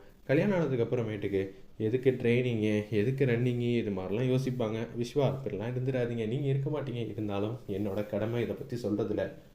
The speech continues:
அப்படின்னு அதிரடியா மாசா வந்து பேசுறாங்க. வேற லெவல் இருந்துச்சுன்னே சொல்லலாம் அந்த சீன்லாம். ஒரு பக்கம் அவங்க மட்டும் சொல்லிட்டு போறாங்க.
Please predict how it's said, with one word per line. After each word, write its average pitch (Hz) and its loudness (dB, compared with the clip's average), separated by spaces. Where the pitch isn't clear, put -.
அப்படின்னு 170 -2
அதிரடியா 131 2
மாசா 123 -4
வந்து 120 -2
பேசுறாங்க. 107 -4
வேற 135 -2
லெவல் 180 -2
இருந்துச்சுன்னே 135 -4
சொல்லலாம் 107 -2
அந்த 127 0
சீன்லாம். 117 -2
ஒரு 202 4
பக்கம் 127 -2
அவங்க 185 0
மட்டும் 170 2
சொல்லிட்டு 165 2
போறாங்க. 131 0